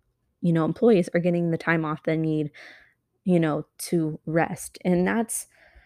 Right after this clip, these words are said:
you know, with vacation coming up, I know not everyone can go on a vacation, but even if it's just a staycation where you take time off, oh, excuse me, <laughs> you take time off, you stay home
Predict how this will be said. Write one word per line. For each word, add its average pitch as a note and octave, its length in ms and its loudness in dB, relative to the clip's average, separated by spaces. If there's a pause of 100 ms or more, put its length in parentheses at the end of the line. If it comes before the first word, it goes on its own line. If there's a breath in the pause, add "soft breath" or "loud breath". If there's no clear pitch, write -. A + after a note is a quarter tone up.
(400 soft breath)
you G3+ 80 4
know, G#3 100 6
with G3 160 2
vacation F#3 560 0
coming D#3+ 320 -4
up, D3+ 160 -4
I F3 100 0
know A3+ 240 2
not G#3 260 0
everyone F3+ 400 0
can - 160 -12
go E3+ 100 -4
on E3 120 0
a D#3+ 60 -2
vacation, D#3 580 -4
but - 160 -2
even A#3 320 4
if G#3 160 0
it's F3 200 -4
just E3 280 -4
a D#3+ 40 -8
staycation D#3 680 -2
where D#3 220 0 (340 soft breath)
you F3 100 4
take G#3+ 280 4
time A#3+ 220 4
off, F#3+ 380 4 (580 loud breath)
oh, C4+ 160 4 (220 loud breath)
excuse C4 320 4
me, F3 200 -2 (120)
<laughs> A3 380 -2
you F#3+ 240 -2
take G#3+ 260 -2
time G#3+ 200 -2
off, D3+ 300 -4 (1300 soft breath)
you F#3 200 0
stay G#3+ 320 -2
home G3 480 -2